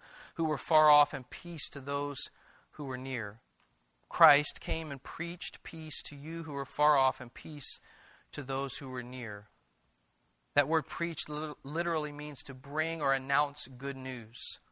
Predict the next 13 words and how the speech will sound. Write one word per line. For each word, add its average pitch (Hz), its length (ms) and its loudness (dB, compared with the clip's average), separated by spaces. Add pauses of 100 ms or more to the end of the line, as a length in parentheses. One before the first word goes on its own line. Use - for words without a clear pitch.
(1300)
And 131 120 -8
in 127 40 -6
the 135 60 -6
New 156 180 -4
Testament, 170 460 2
it's - 80 -6
almost 160 260 0
always 156 460 2
used 151 220 -8
of 127 100 -14
proclaiming 151 600 -12
the 123 60 -14
gospel. 120 680 -4